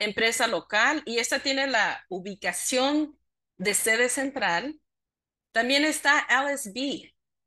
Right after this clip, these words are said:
también reconocida como pequeña empresa local, y aquí el ingreso brutal del año anterior debe de ser menos de cinco millones de dólares.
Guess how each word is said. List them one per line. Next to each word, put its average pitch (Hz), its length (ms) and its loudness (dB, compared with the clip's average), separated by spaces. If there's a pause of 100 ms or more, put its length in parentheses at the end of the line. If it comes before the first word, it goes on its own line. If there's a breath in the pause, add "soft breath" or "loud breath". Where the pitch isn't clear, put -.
(240)
también 208 260 -4
reconocida 226 680 0
como 202 300 -4
pequeña 220 440 -2
empresa 226 480 0
local, 254 720 0 (560)
y 233 140 2
aquí 285 420 2
el 208 180 0
ingreso 226 640 0
brutal 226 760 0 (340)
del 226 220 4
año 254 200 4
anterior 233 720 0
debe 240 300 2
de 262 100 4
ser 240 500 0 (140)
menos 262 480 0
de 185 100 -2
cinco 240 340 -6
millones 208 520 -6
de 180 80 -4
dólares. 175 800 -2